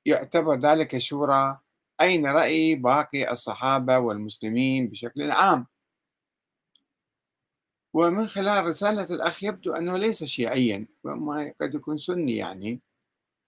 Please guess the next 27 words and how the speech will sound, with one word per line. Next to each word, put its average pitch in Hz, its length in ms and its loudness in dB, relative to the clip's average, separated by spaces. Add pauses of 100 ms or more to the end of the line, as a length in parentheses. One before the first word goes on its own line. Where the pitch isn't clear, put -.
(520)
يعني 139 220 -2
يقول: 127 300 -2
"رضي 120 280 2
الله 113 280 0
عنه"، 139 360 -6
عمر 107 180 -6
بن 104 60 -14
الخطاب 113 380 -10
رضي 104 180 -8
الله 104 300 -8
عنه، 156 420 2
وصلى 135 1080 0
الله 147 240 4
عليه 143 340 4
وسلم، 120 580 4
لا 120 120 0
يقول: 113 420 -6
"وآله 107 440 0
وسلم". - 480 -6
المهم، 196 420 2 (920)
هذا 185 260 8
سؤال، 165 600 4 (600)
آه، 117 320 2
يسأله 147 560 0
أي 139 220 4
إنسان 107 420 0
مثلا، 92 440 -14